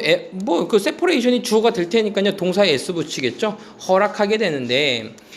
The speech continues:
몇몇 비행기들을 허락하는데, 자, 우리 allow가 몇 형식 동사를 했어요? 당연히 오형식 동사니까 오형식 동사 다음에는, 오형식 동사 다음에는 목적어 나오고 목적 보호 자리에 투부정사 나온다고 맨날 배웠던 거죠. 그죠?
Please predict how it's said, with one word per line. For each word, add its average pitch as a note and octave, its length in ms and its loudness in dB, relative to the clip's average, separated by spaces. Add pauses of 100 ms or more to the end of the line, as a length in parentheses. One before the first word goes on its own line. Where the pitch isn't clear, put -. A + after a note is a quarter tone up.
(180)
몇몇 F3+ 480 2
비행기들을 F#3+ 680 0
허락하는데, D#3 840 -2 (180)
자, A3+ 100 4
우리 G3 180 4
allow가 G3 360 4
몇 D#3 160 2
형식 G3+ 220 -2
동사를 E3+ 260 -2
했어요? A2+ 320 -4 (760)
당연히 A#3 400 4
오형식 G3+ 460 4
동사니까 F#3+ 440 0
오형식 F3+ 480 2
동사 E3 360 0
다음에는, F3 520 0
오형식 G3 460 2
동사 D3+ 240 0
다음에는 F3 380 -2
목적어 E3 420 0
나오고 E3 300 2
목적 C3+ 400 0
보호 D#3+ 240 4
자리에 D#3+ 260 2
투부정사 A#3+ 400 0
나온다고 E3+ 320 2
맨날 G#3+ 240 0
배웠던 D#3 340 0
거죠. F3+ 220 0
그죠? E3+ 320 0